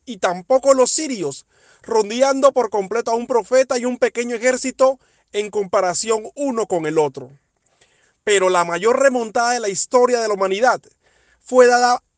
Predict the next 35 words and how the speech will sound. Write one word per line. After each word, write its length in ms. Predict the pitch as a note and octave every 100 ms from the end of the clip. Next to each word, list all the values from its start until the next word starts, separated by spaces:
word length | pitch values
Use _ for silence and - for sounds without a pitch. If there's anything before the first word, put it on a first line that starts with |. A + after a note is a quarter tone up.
| -
hace 220 | B3+ C4
aproximadamente 1000 | B3 A3+ - A3 G#3 A3 A3 A#3+ A#3 A#3+
dos 260 | G3 F#3
mil 220 | G#3+ B3 A3
años, 520 | G3 D#3+ C#3 C#3 - _ _ _ _ -
cuando 320 | G#3 G#3 G#3+
al 100 | G3
parecer 480 | A3 G3+ F#3+ C4+ C4
el 100 | B3+
Hijo 240 | C#4 D4
de 120 | A3
Dios 280 | G3+ C#4+ D4
se 160 | - G#3
vio 180 | A3 A#3
superado 720 | D4+ B3+ F#3 F#3+ A#3 B3+ B3+
en 80 |
la 140 | A#3 F#3+
final 500 | G3 F#3 G#3+ B3+ D4 _ _ _ -
más 340 | A#3 C#4 D#4
importante 720 | D4 C4 G#3 F#3+ A3 B3+ B3+
y 20 |
relevante 640 | B3 A3+ G3 F#3 A#3 B3+ B3
del 200 | G3 F3+
ser 240 | - F#3+
humano, 500 | F#3 F3+ D#3+ C#3+ D3 _ _ _ _ _ _
por 200 | A3 G#4
su 160 | - A#3
rival, 480 | G#3+ G#3+ B3 G#3
quien 280 | G#3+ G#3 G3+
no 140 | B3 C4
solo 320 | D#4 D4+ C#4+
le 100 | C4
arrestó, 720 | A#3+ G3 E3+ - G#3 D#3+ - _ _ _ _ _ _ -
lo 200 | A3+ A3
crucificó, 920 | B3+ A#3 A#3 G#3 G3+ - A#3 E3+